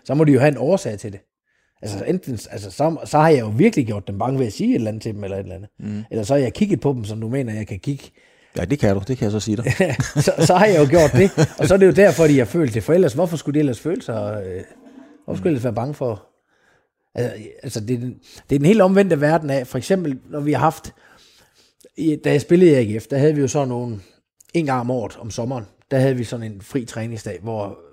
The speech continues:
Speaker 1: fansene kunne komme op med deres unger og sådan noget.
Speaker 2: Ja.
Speaker 1: Altså, den, som de alle sammen lå og slåssede med, det var mig.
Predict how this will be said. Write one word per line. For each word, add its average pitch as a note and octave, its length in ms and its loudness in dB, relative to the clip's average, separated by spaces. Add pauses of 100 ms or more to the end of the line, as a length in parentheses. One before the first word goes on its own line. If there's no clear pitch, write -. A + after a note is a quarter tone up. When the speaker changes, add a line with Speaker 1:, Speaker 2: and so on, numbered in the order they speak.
(140)
Speaker 1:
fansene A#2+ 420 -6
kunne G#2+ 160 -16
komme A2+ 200 -6
op B2+ 100 -4
med A2 100 -8
deres G#2 200 -6
unger A#2 240 -8
og F#2+ 60 -10
sådan F#2+ 120 -16
noget. F#2+ 140 -20 (160)
Speaker 2:
Ja. A2 140 0 (360)
Speaker 1:
Altså, A2+ 200 -8 (460)
den, G#3 180 4 (160)
som D3 220 -2
de C#3 180 -2
alle E3+ 180 6
sammen C#3 260 4
lå C3+ 280 0
og A#2 140 -10
slåssede A#2+ 360 -4
med, F#2+ 120 -12 (480)
det C3+ 60 -4
var B2+ 60 -2
mig. F#2 160 -10